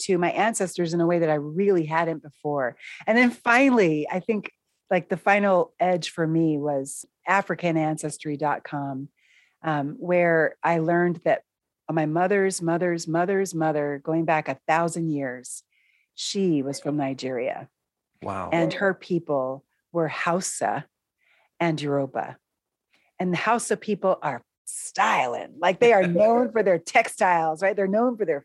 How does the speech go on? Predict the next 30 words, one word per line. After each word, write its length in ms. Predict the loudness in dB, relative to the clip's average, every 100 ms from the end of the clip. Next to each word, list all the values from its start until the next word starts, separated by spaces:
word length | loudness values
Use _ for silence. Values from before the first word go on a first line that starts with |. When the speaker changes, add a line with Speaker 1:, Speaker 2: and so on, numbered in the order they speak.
| -2
Speaker 1:
fashion. 540 | 2 2 0 -2 -4 -8 -20 -20 _
And 340 | 2 4 4 -2 -12
the 300 | 0 4 4
Yoruba 400 | 4 4 6 4
people, 560 | 0 -4 -2 -4 -4 -8 _ _ 0
they 120 | 2
have 320 | 4 2 0 0
the 80 |
griots, 720 | 0 2 2 2 0 -4 -4
they 120 | 0 2
have 320 | 2 0 0
the 80 | -6
storytellers. 960 | -6 0 2 2 0 0 -2 -2 0
They 80 | 0
actually 280 | 0 0 -2
have 100 | 0
many, 260 | 0 -2
many 220 | -2 -2 0
more. 180 | 0
But 160 | 0 -2 -2
I 160 | 0
believe 460 | 2 2 2 2 -2 _ _ -2
that 100 | 2
our, 120 | 2 0 0
our 160 | 0 0
family 480 | 0 0 0 0 0
were 340 | 0 -2 -4 _ _ _ _ -2
among 260 | 0 2
the 80 | 0
griots, 600 | -2 -2 -2 -4 -6 -12